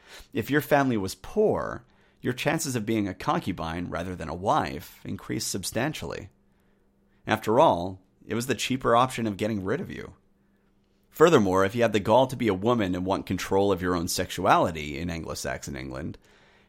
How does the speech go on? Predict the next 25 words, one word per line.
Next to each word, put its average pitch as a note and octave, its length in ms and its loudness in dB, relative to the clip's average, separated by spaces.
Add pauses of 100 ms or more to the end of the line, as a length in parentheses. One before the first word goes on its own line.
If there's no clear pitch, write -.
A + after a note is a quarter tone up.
chances D3 420 0
are B2+ 240 6
that A#2 160 -2
society A2+ 520 -2
wouldn't G#2 240 -2
be G#2 140 -4
overly E2 340 -8
kind F#2 480 -4
to F#2+ 100 -12
you. G#1 300 -10 (640)
In G#2 100 -2
fact, B2 540 0 (220)
the G#2+ 100 4
laws D3+ 320 0
were C3+ 100 -2
pretty F#2 380 -4
clearly E2 400 -6
against G2+ 400 -2
it, - 200 -12 (140)
and G#2 160 0
when C3 160 6
such C3 240 -2
a A#2+ 80 -2
transgression A2 640 0
occurred, F2+ 720 -2